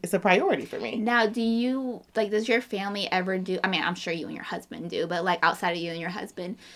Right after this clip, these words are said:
Speaker 2: do, like, your family do a gifts for adults or do, like, uh, Secret Santas, or is it usually just centered around the kids?
Speaker 1: N-, you know what? Um, to an extent, like,
Speaker 2: Mm-hmm.
Speaker 1: my mother-in-law, she usually buys us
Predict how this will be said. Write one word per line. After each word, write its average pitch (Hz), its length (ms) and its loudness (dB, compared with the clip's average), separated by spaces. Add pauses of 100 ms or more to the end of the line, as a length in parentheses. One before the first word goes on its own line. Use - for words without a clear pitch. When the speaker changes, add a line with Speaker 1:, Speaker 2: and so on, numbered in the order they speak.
(260)
Speaker 2:
do, 208 140 2
like, 202 240 4
your 190 100 -2
family 202 360 0
do 185 180 2
a 175 60 2
gifts 175 500 -4
for 170 340 4
adults 208 540 4
or 190 80 0
do, 185 220 0
like, 165 420 0
uh, 160 300 -2
Secret - 320 -12
Santas, 214 760 2
or 180 100 4
is 180 80 2
it 180 140 0
usually 185 460 0
just 165 500 -2
centered 175 420 -4
around 139 300 -2
the - 60 -8
kids? - 280 -10 (400)
Speaker 1:
N-, 247 220 6
you 277 140 6
know 285 160 10
what? 277 480 8
Um, 208 600 8 (280)
to 320 140 8
an 302 100 12
extent, 185 400 4
like, 175 180 8
Speaker 2:
Mm-hmm. 254 120 8
Speaker 1:
my 208 240 12
mother-in-law, 208 640 10
she 214 200 0
usually 170 360 0
buys 151 280 4
us 143 140 0